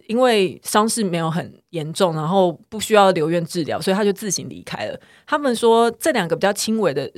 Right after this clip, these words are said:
是在他们的，呃，伤势的分级，就刑事的分级里面是轻微伤，这两个可以出院的。然后另外两个是在普通病房接受治疗的，是，是轻伤。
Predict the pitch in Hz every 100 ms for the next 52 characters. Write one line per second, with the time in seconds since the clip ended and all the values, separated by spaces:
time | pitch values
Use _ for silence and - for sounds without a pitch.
0 | - _ - - 214 180 139 - - 214
1 | 208 214 175 165 151 143 135 - 170 151
2 | - 196 202 214 226 180 151 120 - 185
3 | 196 196 147 185 190 160 170 - 202 147
4 | 147 160 147 135 104 151 - - _ -
5 | 220 - - 208 208 180 - 131 - 143
6 | 151 - _ - 214 143 127 - - 196
7 | 156 156 147 135 - - - - - 247
8 | 349 339 269 170 160 165 233 226 220 175
9 | 180 190 202 220 175 147 151 170 185 190
10 | 196 - 220 165 95 57 65 185 _ _
11 | - - 214 180 135 80 - _ - 320
12 | - - 226 214 220 208 175 196